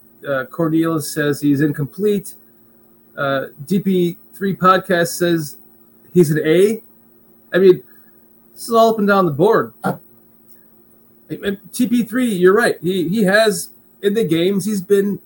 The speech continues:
actually activated to play in, he has made a play when he's been given the chance. So I'm gonna go incomplete.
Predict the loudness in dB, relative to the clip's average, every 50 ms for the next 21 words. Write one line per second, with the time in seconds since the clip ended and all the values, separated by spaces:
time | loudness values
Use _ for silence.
0 | _ _ -4 -4 -4 -4 -6 -12 -6 -4 -2 -2 -2 -2 -4 -6 -8 _ _ _
1 | _ _ _ _ -2 -2 -2 -2 -4 -2 0 0 0 0 -2 -6 -8 -4 -4 -2
2 | 0 0 2 0 0 0 -2 -4 -4 -4 -2 0 0 0 0 -2 -2 -2 -4 -6
3 | -8 -10 -16 -20 -20 _ _ _ _ _ _ _ _ _ -20 -20 -8 -4 -2 0
4 | 0 0 -2 -2 -2 -2 -2 -2 -2 -6 -10 -18 _ _ _ _ _ _ _ _
5 | _ -2 -2 0 2 2 0 0 0 0 -2 -2 -2 -4 -6 -8 _ _ -10 -6
6 | -6 -6 -4 -4 -6 -6 -6 -6 -6 -6 -6 -8 -12 -16 -20 -20 -20 _ _ _
7 | _ _ _ _ _ _ _ _ _ -6 -2 -2 0 0 0 0 2 2 2 2
8 | 2 2 4 4 4 4 4 2 2 2 0 0 2 2 2 2 0